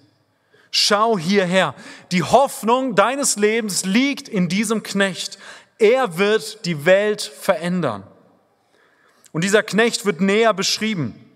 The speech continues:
„Es ist der Knecht, den ich erhalte, mein Auserwählter“, sagt Gott. Es ist der Knecht,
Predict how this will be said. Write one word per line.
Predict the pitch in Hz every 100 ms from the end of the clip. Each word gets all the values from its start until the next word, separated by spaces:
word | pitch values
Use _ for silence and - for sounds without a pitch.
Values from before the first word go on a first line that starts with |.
| _ _ _ -
„Es | 156 151
ist | 180 185
der | 175
Knecht, | - 202 226 - - - - - -
den | 180 175
ich | 185 262 208
erhalte, | 226 196 190 208 - 165 175
mein | 170 196 202
Auserwählter“, | 196 196 208 180 139 131 131 131 151
sagt | 147 147 -
Gott. | - 110 - - _ _ _ _ _ _ _
Es | 170 170
ist | 202
der | 214
Knecht, | - 202 240 240 -